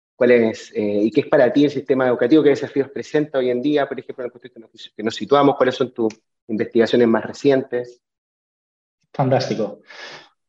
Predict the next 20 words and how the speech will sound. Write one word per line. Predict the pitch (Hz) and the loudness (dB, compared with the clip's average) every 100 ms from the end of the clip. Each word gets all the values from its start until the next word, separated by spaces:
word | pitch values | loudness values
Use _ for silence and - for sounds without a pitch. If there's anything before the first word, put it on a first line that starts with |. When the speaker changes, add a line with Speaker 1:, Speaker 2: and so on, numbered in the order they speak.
| _ | _
Speaker 2:
Vale, | 151 175 165 196 - - | 4 4 6 2 0 2
eh, | 175 170 180 | 4 4 2
intentaré | 160 165 160 165 | 2 2 2 2
hacerle | 175 285 262 | 2 2 2
un | 220 | 2
poco | 220 220 233 208 180 160 147 135 | 0 2 2 4 2 2 0 -2
la | 151 | -2
narrativa | 156 151 135 165 165 | -2 -4 -6 -6 -2
de | 170 | 0
la, | 151 135 131 127 | 0 0 -2 -4
de | 123 123 131 143 | -6 -10 -10 -6
la | 135 123 123 | -4 -2 -4
linealidad, | 139 151 139 123 117 131 214 214 | -4 -6 -6 -8 -6 -4 -4 -6
porque | - 147 | -20 -16
eso | 127 147 131 127 123 | -8 -4 -2 -4 -8
no | 127 | -10
siempre | 135 127 | -12 -16
es | 117 | -10
fácil. | - 170 143 123 | -2 -2 -2 -2
Yo, | 139 156 | 2 2